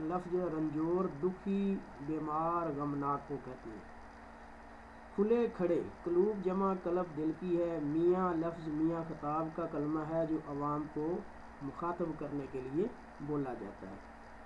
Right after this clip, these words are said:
अब इसका जो तर्जुमा लेते हैं कि सबसे पहले अल्लाह ताला की बार बार तारीफ़ और सिफत बयान कीजिए जिन्होंने दुनिया की बुनियाद इश्क पर कायम की है।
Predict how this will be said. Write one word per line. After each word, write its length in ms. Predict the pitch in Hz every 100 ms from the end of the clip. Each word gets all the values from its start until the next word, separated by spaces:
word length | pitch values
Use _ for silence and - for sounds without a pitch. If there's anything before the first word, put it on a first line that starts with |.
| -
अब 140 | 151
इसका 540 | 165 - 208 185 185 175
जो 120 | 160
तर्जुमा 460 | 156 147 143 170 190
लेते 300 | 185 185 190
हैं 260 | 185 196 - - - - 175
कि 80 |
सबसे 480 | 160 - 214 202 220
पहले 400 | 202 190 190 196
अल्लाह 360 | 180 165 170 175
ताला 320 | 170 156 165
की 220 | 160 170
बार 320 | 143 147 156
बार 220 | 160 156 147
तारीफ़ 800 | - 147 147 175 190 - -
और 240 | 151 151 147
सिफत 380 | - 240 - 175
बयान 260 | 160 151
कीजिए 580 | 147 147 139 143 160 160 - - - - - - - - - -
जिन्होंने 440 | 196 220 214 202
दुनिया 380 | 175 170 175 185
की 140 | 175 160
बुनियाद 580 | 151 147 147 160 165 - 220
इश्क 280 | - 226 175 - - - - -
पर 140 | 214 220
कायम 320 | 165 139 127
की 160 | - 113
है। 300 | 95 -